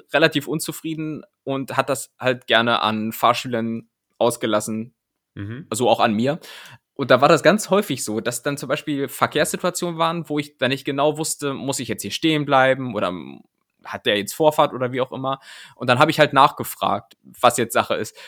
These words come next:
Speaker 1: Und denkst du, man bekommt da mal irgendwie eine Antwort? <laughs> Ist, der hat,
Speaker 2: <laughs>
Speaker 1: der hat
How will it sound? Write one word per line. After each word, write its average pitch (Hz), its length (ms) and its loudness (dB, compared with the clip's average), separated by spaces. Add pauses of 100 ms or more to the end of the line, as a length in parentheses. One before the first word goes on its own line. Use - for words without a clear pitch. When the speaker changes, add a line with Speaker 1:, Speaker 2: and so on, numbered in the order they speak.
(140)
Speaker 1:
Und - 240 -10 (400)
denkst 143 360 -2
du, 185 240 -6 (120)
man 147 160 -2
bekommt 160 340 -2
da 156 60 2
mal 131 200 4
irgendwie 185 520 0
eine 165 340 4
Antwort? 135 640 0 (140)
<laughs> - 140 2
Ist, 160 260 4
der 139 80 8
hat, 175 160 6 (200)
Speaker 2:
<laughs> - 200 -8
Speaker 1:
der 131 100 2
hat 175 220 2